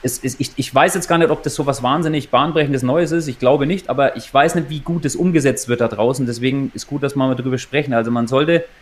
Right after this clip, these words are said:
wie bei der Neukundengewinnung auch, und das ist das, was wir, wo wir damals hergekommen sind, du musst halt dich einfach in die Person, in die andere reinversetzen und schauen, wie geht's der gerade und was will die eigentlich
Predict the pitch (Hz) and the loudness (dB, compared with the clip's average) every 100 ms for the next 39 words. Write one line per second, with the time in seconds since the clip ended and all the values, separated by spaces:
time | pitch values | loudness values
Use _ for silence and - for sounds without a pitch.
0 | - - - 147 160 127 120 135 196 180 | -20 -16 -2 2 4 4 4 2 0 -2
1 | 175 175 185 190 202 202 - _ - 139 | 0 0 0 0 -2 -6 -12 _ 2 6
2 | 247 247 135 - - 147 151 - 156 147 | 4 2 -6 -6 -6 -4 -4 0 0 0
3 | 139 143 127 127 143 131 123 127 117 127 | -2 0 0 -2 -2 0 0 0 0 0
4 | 165 170 170 165 185 190 - - - - | 0 -4 -4 -4 -6 -8 -14 -20 -20 -20
5 | _ - 123 156 170 160 143 131 143 147 | _ -6 -4 -2 0 0 -2 -2 -2 -2
6 | 143 127 135 156 151 131 135 127 117 117 | -2 -2 -2 0 -2 -2 -2 0 2 0
7 | - 160 170 170 151 127 - 127 160 135 | -2 -2 -2 -4 -8 -6 -2 0 0 -2
8 | 113 113 117 - 113 - 113 143 175 170 | -2 -2 -2 -2 -4 -2 0 2 2 2
9 | 165 - 120 165 131 90 113 143 220 - | 0 0 0 2 2 0 0 -2 -4 -10